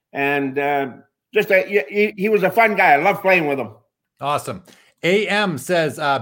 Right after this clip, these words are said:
Speaker 2: "Best goalies are Sawchuk and Plante. No argument." Nice.
Speaker 1: <laughs>
Speaker 2: L P Hockey Card says, "Joe, what is it like signing cards for a card company?"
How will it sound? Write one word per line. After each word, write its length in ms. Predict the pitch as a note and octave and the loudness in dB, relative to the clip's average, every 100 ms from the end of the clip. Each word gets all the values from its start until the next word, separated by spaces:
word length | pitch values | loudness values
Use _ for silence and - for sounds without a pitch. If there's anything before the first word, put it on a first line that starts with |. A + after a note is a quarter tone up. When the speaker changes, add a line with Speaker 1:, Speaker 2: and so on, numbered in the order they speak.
| - | -2
Speaker 2:
"Best 300 | G#3 A3 C#3 | -2 -2 -2
goalies 480 | F3+ G#3+ A#3 A3+ D#3+ | 0 2 -2 -6 -4
are 100 | B2+ | -6
Sawchuk 600 | - F#3 F#3+ F#3 F#3+ F#3+ | -2 0 0 0 -2 -2
and 160 | E3 | -4
Plante. 420 | E3 F#3 F#3 G3 F#3+ | -4 -2 0 0 -4
No 380 | B2 B2+ D#3 G#3 | -8 -2 2 4
argument." 640 | F3 E3+ C#3+ C#3 A#2 F#2+ - | 6 4 0 -4 -4 -6 -4
Nice. 400 | D3+ G#2+ - - _ | -4 -4 -8 -20 _
Speaker 1:
<laughs> 120 | - | -6
Speaker 2:
L 260 | E3+ A#3 - | -2 0 2
P 140 | B3 | 2
Hockey 380 | F#3 A3+ - A#3+ | 4 2 0 -2
Card 360 | - F3+ C#3+ | 0 0 0
says, 260 | - F#3 C3 | -2 -2 -2
"Joe, 400 | D3 G#3+ D3 - _ _ - | -2 0 0 -2 _ _ -14
what 240 | B2+ G#3+ | -4 -2
is 100 | A3+ | 0
it 120 | C4 | -2
like 300 | G#3 G#3 G#3+ | 0 0 0
signing 480 | - G3 F#3+ G3 G3 | -2 0 0 0 -4
cards 520 | - E3 E3+ F3+ C#3+ | -2 0 2 0 -4
for 180 | - D#3+ | -4 -2
a 100 | D#3 | -2
card 440 | D#3+ - G3+ B3 - | -4 0 2 2 -2
company?" 500 | C#3+ - A#2 E2 | -6 -6 -12 -12